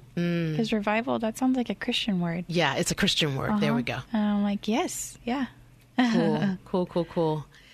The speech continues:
Speaker 1: And you were talking, um, off, um, offline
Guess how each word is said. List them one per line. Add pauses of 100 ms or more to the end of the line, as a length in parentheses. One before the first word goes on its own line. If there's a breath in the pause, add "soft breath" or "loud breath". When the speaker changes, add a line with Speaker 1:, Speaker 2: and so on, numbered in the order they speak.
(180 loud breath)
Speaker 1:
And
you
were
talking,
um, (300)
off, (600)
um, (220)
offline